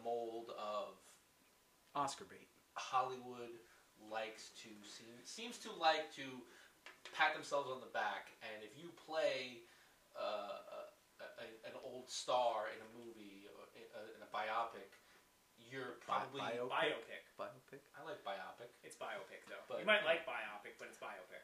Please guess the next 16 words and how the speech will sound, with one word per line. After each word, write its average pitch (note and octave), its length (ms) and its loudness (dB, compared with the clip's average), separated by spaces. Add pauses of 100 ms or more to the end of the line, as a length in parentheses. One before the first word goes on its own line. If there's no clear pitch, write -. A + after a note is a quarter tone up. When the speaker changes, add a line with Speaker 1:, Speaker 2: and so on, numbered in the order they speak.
(220)
Speaker 2:
Biopic A#2 440 8
Speaker 1:
Either C3 80 0
way. B2 160 10
Speaker 2:
Man. C#3+ 60 2 (360)
Speaker 3:
It's - 100 -10
a - 80 -10
biopic. C#3+ 440 2
Speaker 1:
Um, A#2+ 320 10 (400)
you E3+ 180 -6
generally F3+ 540 2
will C3+ 120 -2 (120)
probably G#3+ 360 2
get - 200 2
Speaker 3:
What F#4+ 160 8
other F#4+ 240 12
Speaker 1:
nominated. D#4+ 240 10